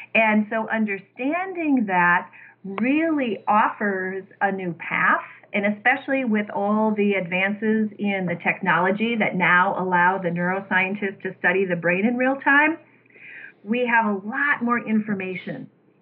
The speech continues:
And Mary and I just got really excited, uh, and did this deep dive into all of the research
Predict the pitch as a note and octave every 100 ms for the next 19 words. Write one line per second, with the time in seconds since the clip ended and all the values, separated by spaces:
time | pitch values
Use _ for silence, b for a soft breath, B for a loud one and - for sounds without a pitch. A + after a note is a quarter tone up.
0 | - A3 G#3+ G#3 G#3 A#3+ B3+ A#3+ G3+ F#3+
1 | F#3 G3+ G3+ A3+ G3+ F#3+ F#3 G#3+ A#3+ A#3
2 | G#3 F#3+ F#3 - F#3 F3+ F3 E3 - F3+
3 | F3 E3 - F#3 F#3 F#3+ F#3 F#3 F3 F#3
4 | B3 B3 G3 F3+ F#3 F#3+ F3 E3 F#3 E3+
5 | F#3 G3+ G#3+ G#3 F#3+ F#3 F3 F#3 C4+ C#4
6 | F#3 D#3+